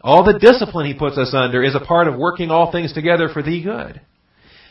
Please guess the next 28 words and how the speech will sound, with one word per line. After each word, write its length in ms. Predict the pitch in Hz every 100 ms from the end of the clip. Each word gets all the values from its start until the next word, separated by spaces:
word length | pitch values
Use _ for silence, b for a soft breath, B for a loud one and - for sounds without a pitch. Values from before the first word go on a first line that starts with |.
| -
And 140 | 123
he 140 | 214
disciplines 540 | 175 165 170 147 160 151
us 180 | 151 147
for 200 | 151 139
our 120 | 123
good 320 | 156 151 131
so 260 | 123 202 214
that 300 | 135 135 131
we 140 | 143
may 220 | 139 131 135
share 760 | - 185 151 127 123 127 131 b b b b b
his 240 | 147 147
holiness. 760 | 151 165 139 117 98 - - - _ _ B B B
All 240 | 123 143 147
discipline 460 | 156 151 160 156 139
for 60 |
the 100 | 135
moment 360 | 135 147 185 -
seems 240 | 151 131
not 260 | 139 147 139
to 60 |
be 160 | 131 127
joyful. 640 | 120 160 175 147 151 233 _ _ _ _ _ _ _ _ -
That's 220 | 117 - -
for 180 | 147 151
the 120 | 131
moment. 640 | 123 127 160 147 143 214